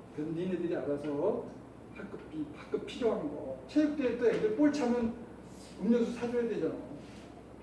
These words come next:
그게 학급이지. 애들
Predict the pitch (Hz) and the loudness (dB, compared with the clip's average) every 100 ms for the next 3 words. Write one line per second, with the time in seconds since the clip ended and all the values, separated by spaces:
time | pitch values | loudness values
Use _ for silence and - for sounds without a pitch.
0 | - - 233 240 - 254 208 143 135 135 | -16 -10 -2 0 0 -2 -4 -4 -6 -6
1 | 139 - - - - - - - - - | -8 -10 -16 -16 -16 -16 -16 -16 -14 -12
2 | - - - - 180 190 226 | -12 -12 -16 -12 -6 0 0